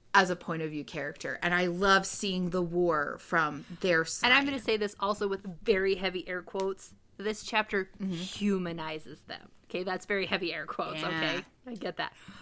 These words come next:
Speaker 2: But I love, I love when authors do this, when they give you two
Speaker 1: Mm-hmm.
Speaker 2: very opposite sides and you're like, "But I'm supposed to not like this one,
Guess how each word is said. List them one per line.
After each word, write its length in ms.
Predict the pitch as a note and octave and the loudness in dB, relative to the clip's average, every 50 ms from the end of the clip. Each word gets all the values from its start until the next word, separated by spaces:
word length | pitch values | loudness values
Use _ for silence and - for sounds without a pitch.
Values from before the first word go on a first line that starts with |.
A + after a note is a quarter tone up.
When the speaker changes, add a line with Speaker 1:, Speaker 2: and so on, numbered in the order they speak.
| - - - | -16 -6 -2
Speaker 2:
But 180 | G#3+ F#3+ - - | 0 0 0 2
I 160 | F#3 F#3 G3 F3+ F3+ E3+ E3+ F3 F3 | 0 0 0 -2 -4 -10 -12 -12 -6
love, 420 | F3+ G3+ G3+ G3+ G3+ G3 F#3 F3 - - - - - | -2 0 2 2 2 2 0 -2 -6 -14 -16 -6 0
I 200 | - G#3 F#3+ F#3 F3 E3 E3 | 2 2 2 2 -2 -6 -2
love 240 | G#3 G3+ G3+ G3+ G3+ | 2 2 2 4 2
when 160 | G3+ F#3+ F#3+ | 0 -2 0
authors 480 | - F#3 F3 F3 - F#3 E3+ E3 D3+ - | 0 2 2 2 2 0 -6 -6 -6 -8
do 180 | - E3+ F3 E3 | -8 -6 -6 -6
this, 300 | E3 E3+ E3 - - - - - - - - | -4 -6 -6 -6 -10 -14 -18 -18 -20 -20 -8
when 260 | - F#3 G3+ G3+ G3 | -2 0 0 2 2
they 140 | F#3 F#3 F3+ | 0 -2 -4
give 300 | F3 - G3+ G#3 G#3+ G3 | -4 -2 -2 -2 -2 -2
you 200 | F#3+ F#3+ F#3+ F#3+ | -4 -6 -4 -4
two 200 | F#3 F3+ E3 A3+ G#3 | -2 -2 -2 -2 -2
Speaker 1:
Mm-hmm. 20 | |
Speaker 2:
very 360 | F#3 - G#3 G3 G3 G3 F#3+ - | -2 -2 -2 0 0 0 -2 -2
opposite 520 | F#3 F3+ F3+ - - G3 - - - - - | -2 -2 -2 -2 -2 -6 -4 -6 -8 -8 -6
sides 460 | - F#3 D#3+ E3 E3 E3+ E3 - - - | 0 2 2 2 2 0 -2 -8 -8 -8
and 160 | F3+ F3 E3+ | -8 -8 -8
you're 160 | F3 F3 F3 E3+ | -6 -8 -6 -4
like, 260 | F3 E3+ E3+ - - | -6 -6 -6 -8 -8
"But 120 | G3 G3+ | -6 -2
I'm 160 | G3 G3 G3 | -2 -2 -2
supposed 440 | G3 - - - - G3+ G3+ - - - | -4 -8 -10 -8 -6 -6 -6 -6 -6 -6
to 80 | F#3+ | -4
not 260 | F#3 F#3 G3 - - | 0 2 2 2 4
like 200 | G3+ A#3+ C4 G#3 | 4 2 4 4
this 200 | - C4 C4+ - | 4 2 2 4
one, 260 | B3 A3 G3+ E3+ E3+ | 6 4 4 4 2